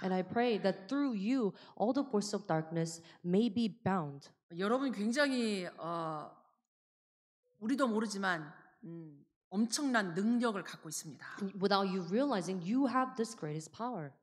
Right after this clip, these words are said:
Speaker 2: 빛의 자녀라고 그랬잖아요.
Speaker 1: And you, we're called the children of the light.
Speaker 2: 너희는 세상의 빛이라고 말했습니다.
Speaker 1: And we are called as a light of the world.
Speaker 2: 흑암을 이기는 길, 어둠을 이기는 길은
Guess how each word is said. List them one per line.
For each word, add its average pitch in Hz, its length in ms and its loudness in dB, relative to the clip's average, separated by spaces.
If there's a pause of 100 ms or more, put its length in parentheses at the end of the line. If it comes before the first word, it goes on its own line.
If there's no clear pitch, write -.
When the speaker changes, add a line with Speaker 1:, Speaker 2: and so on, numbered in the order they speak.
(180)
Speaker 2:
빛의 247 420 -2
자녀라고 202 460 -2
그랬잖아요. 156 340 -12 (300)
Speaker 1:
And 196 340 -2
you, 208 260 -2
we're 254 260 0 (120)
called 302 560 2
the 185 100 -10
children 202 460 0
of 214 80 0
the 226 100 -2
light. 240 460 -2
Speaker 2:
너희는 226 280 0
세상의 269 500 0
빛이라고 285 540 4
말했습니다. 196 480 0 (220)
Speaker 1:
And 208 200 2
we 214 60 2
are 233 160 4
called 254 480 2
as 240 200 2
a 247 60 0
light 165 280 0
of 180 60 -2
the 180 140 0
world. 190 500 0
Speaker 2:
흑암을 381 560 8
이기는 277 460 2
길, 269 280 0 (100)
어둠을 349 500 2
이기는 262 340 -2
길은 269 460 -2